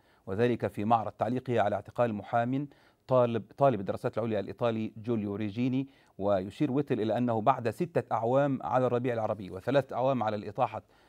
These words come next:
بالرئيس، تحت الرئيس السيسي بسلفه في انقلاب، فإن مصر تحاول التمسك بموقعها بصفتها لاعبا دبلوماسيا مسؤولا في الشرق الأوسط، إلا أن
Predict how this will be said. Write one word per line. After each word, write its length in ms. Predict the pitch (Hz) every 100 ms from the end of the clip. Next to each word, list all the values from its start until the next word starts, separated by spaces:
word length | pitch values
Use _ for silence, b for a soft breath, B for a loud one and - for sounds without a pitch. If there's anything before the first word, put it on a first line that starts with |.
| b b
بالرئيس، 680 | 107 110 113 107 123 117 -
تحت 440 | 120 113 120 127
الرئيس 260 | 113 127 120
السيسي 320 | - 127 98
بسلفه 540 | 87 135 113 120 147 - b b
في 100 | -
انقلاب، 520 | 113 - 117 127 135
فإن 420 | 131 117 113 107 143
مصر 240 | - 135
تحاول 460 | 117 110 139 131 113
التمسك 500 | - 110 127 - 104
بموقعها 840 | 123 117 107 - 123 120 127 139 b b b
بصفتها 600 | 123 123 185 123 135 117
لاعبا 320 | 123 127 113
دبلوماسيا 680 | 107 104 143 135 120 117 131
مسؤولا 440 | 117 110 127 131 110
في 100 | -
الشرق 300 | - 117 -
الأوسط، 320 | 104 95 - -
إلا 340 | 156 127 -
أن 220 | 180 98